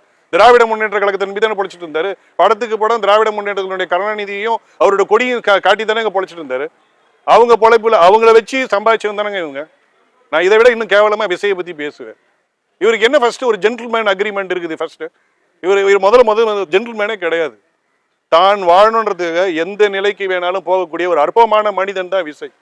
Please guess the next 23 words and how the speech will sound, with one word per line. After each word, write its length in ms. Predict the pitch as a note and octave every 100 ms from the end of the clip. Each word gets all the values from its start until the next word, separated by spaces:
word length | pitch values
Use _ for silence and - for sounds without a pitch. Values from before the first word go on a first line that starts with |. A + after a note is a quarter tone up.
| _ _ _ _ _ _ _
ஒரு 120 | C#3 D3
சிறு, 340 | A3+ A#3+ G3
ஒரு 180 | F3 D#3+ -
சினிமால 380 | A3+ A#3+ A#3 G3+
நடிச்சு 320 | G3 G#3 A#3
வாழ்க்கையில 380 | G3+ F#3+ G3 G3 F3
முன்னேறணும்னு 600 | F#3+ F#3+ F3+ D3+ F3 G3+ _ _ _ _ -
ஏதாவது 380 | F#3 A#3 C4
ஒரு 140 | A#3+ A3+
படம், 220 | G#3 A3+
நல்ல 200 | G3 G3+
படம் 160 | F#3+ F3+
நடிச்சிருக்கானா? 580 | E3 D#3+ C3+ C3 C#3
ரசிகன் 440 | B2+ D#3+ A3 G3 G#3+
ஒரு 160 | F#3
படம், 260 | D3+ D3+ D3+ _ _ _
அவங்க 200 | - C#3+
அப்பா 200 | C#3+ G#3+
டைரக்ட் 380 | G#3+ F3 F#3 E3+
பண்ணாங்க. 360 | D#3 C3 A#2+ A2 _ _ _ -
ஹீரோ, 640 | A3+ B3+ A#3+ G3 A#3 A#3 -
ஹீரோயினோட 500 | C4 C4+ A#3+ A3 G3+
முதுகுல 320 | F#3+ G#3 G3+